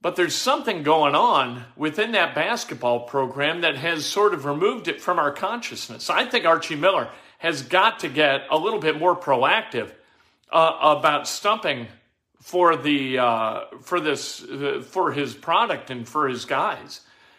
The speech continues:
He's gotta have some enthusiasm and enthusiasm in talking to us about it. You, you can't, a-, at this point,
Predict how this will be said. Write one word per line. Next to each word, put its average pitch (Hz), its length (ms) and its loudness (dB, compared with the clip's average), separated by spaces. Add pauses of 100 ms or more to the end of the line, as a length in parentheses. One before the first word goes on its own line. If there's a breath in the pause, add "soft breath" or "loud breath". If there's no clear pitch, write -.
He's 240 220 -2
gotta 175 220 2
have 156 220 0
some 156 180 -8
enthusiasm 143 840 0
and 156 180 -6
enthusiasm 170 920 -2 (340 loud breath)
in 175 180 -2
talking 180 640 0
to 240 300 -6
us 135 460 0 (340 loud breath)
about 165 440 0
it. - 100 -14 (540)
You, 180 140 -2
you 185 340 -4
can't, 233 400 -2 (600)
a-, 196 260 2
at 185 180 0
this 285 240 -2
point, 165 380 0